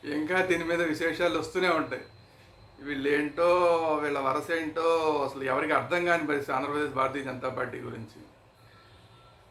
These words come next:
సరే, ఇప్పుడు ఏదో మొత్తానికి ఇష్టం ఉన్నా లేకపోయినా కొంతమంది ఏమో,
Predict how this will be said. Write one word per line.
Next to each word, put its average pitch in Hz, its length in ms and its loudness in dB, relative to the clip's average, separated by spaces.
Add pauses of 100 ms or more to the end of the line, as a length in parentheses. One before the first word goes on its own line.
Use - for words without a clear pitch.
(180)
సరే, 156 200 0
ఇప్పుడు 170 580 2 (1000)
ఏదో 156 280 -2
మొత్తానికి 180 680 0
ఇష్టం 165 240 -4
ఉన్నా 165 220 2
లేకపోయినా 160 420 2
కొంతమంది 156 500 2
ఏమో, 160 560 2